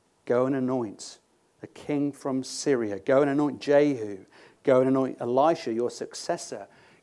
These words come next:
Get back to work. Get back to business. There's work to be done." That's the recap. Here are three things we learn about the world,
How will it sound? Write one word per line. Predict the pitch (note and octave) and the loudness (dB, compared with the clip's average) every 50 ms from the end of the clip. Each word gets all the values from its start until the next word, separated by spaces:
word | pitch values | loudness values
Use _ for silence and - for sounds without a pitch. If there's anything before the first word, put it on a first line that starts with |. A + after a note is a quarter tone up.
| _ _ - | _ _ 0
Get | D3+ D#3+ - - - | 2 2 2 2 2
back | D3 C#3+ C#3+ - | 0 0 0 -2
to | - - C#3 | -4 -4 0
work. | C3 C#3+ C#3 C3+ A2+ F#2+ - - - - _ _ _ _ _ _ _ _ _ _ _ _ | 2 2 2 2 0 -4 -8 -18 -20 -20 _ _ _ _ _ _ _ _ _ _ _ _
Get | - C3 B2+ - | -2 -2 -2 -2
back | - B2 - - - | -2 -6 -6 -6 -8
to | - A2+ | -12 -6
business. | - - A2+ F#2 - G#2+ G2 F#2 - | -6 -6 -6 -6 -8 -12 -12 -12 -8
There's | - A#2 G2 G#2 | -8 -8 -6 -4
work | A2 A2 G#2+ A2 - - | -4 -2 -2 -2 -4 -10
to | - - | -12 -10
be | A2 G#2+ | -10 -6
done." | - A#2 A#2 A2+ G#2 F#2+ - - _ _ _ _ _ _ _ _ _ _ _ _ _ _ _ _ _ _ _ _ _ _ _ _ _ _ _ _ _ _ _ _ _ _ _ _ - - - | -6 -4 -6 -6 -8 -10 -16 -20 _ _ _ _ _ _ _ _ _ _ _ _ _ _ _ _ _ _ _ _ _ _ _ _ _ _ _ _ _ _ _ _ _ _ _ _ -18 -18 -14
That's | - B2 A2+ - | -14 -12 -12 -10
the | - C3 | -8 -6
recap. | A2+ B2+ C3+ C3+ C3+ - A#2+ G#2 G2 - _ - _ _ _ _ _ _ _ _ _ _ _ _ _ _ | 0 0 0 0 -2 -6 -10 -12 -12 -14 _ -20 _ _ _ _ _ _ _ _ _ _ _ _ _ _
Here | - A#2 A2+ | -6 -6 -6
are | G#2 | -6
three | - - B2+ A2+ G#2 | -6 -6 -8 -8 -8
things | - A2+ A#2 G#2 G#2 | -8 -10 -10 -6 -6
we | A#2+ A2+ | -6 -4
learn | A#2+ B2+ C3 B2 A2 F#2+ G2 | -4 -4 -4 -4 -6 -8 -10
about | F#2+ F#2 G#2+ A2 - | -8 -6 -6 -6 -4
the | A2+ | -6
world, | G#2 A2 A#2 A#2 C3 C#3 D#3 F3+ - | -2 0 0 2 2 2 0 -2 -4